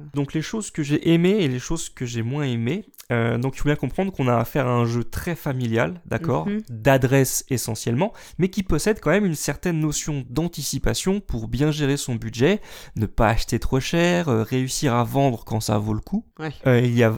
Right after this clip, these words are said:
Speaker 1: il y a vraiment, alors ça, je pense que tout le monde l'aura compris, une grosse interaction, euh, entre les joueurs. On
Speaker 2: Oui.
Speaker 1: prend un gros plaisir à se taper les pions, à dire : «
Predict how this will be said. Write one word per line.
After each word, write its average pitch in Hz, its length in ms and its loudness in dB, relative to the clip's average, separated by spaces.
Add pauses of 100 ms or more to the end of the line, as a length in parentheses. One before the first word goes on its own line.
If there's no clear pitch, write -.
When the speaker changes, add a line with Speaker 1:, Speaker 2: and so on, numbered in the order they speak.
Speaker 1:
il 135 80 0
y 123 40 8
a 113 80 8
vraiment, 139 420 4
alors 107 160 -2
ça, 117 100 -6
je - 80 -8
pense - 180 -6
que 107 260 -4
tout - 160 -16
le 110 40 -2
monde 110 60 0
l'aura 107 140 -2
compris, - 380 -4
une 113 200 -2
grosse 131 400 0
interaction, 127 760 -2
euh, 110 160 0
entre 113 240 -4
les 113 120 4
joueurs. 120 420 0
On - 140 -4
Speaker 2:
Oui. 120 220 2
Speaker 1:
prend 131 140 6
un 113 200 6
gros 123 260 4
plaisir 151 560 4
à 120 140 2
se - 280 -4
taper 131 320 2
les 123 140 2
pions, 143 360 0
à 127 60 6
dire : « 120 180 -2